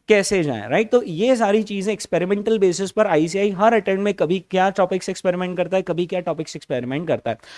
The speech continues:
तो ऐसी सारी जो फोरकास्टेड सिचुएशंस है, वो सारा का सारा मैं कॉन्सेप्ट पोर्शन के अंदर कंप्लीट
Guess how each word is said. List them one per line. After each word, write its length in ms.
तो 60
ऐसी 300
सारी 260
जो 100
फोरकास्टेड 640
सिचुएशंस 560
है, 60
वो 240
सारा 300
का 120
सारा 300
मैं 140
कॉन्सेप्ट 460
पोर्शन 400
के 80
अंदर 260
कंप्लीट 680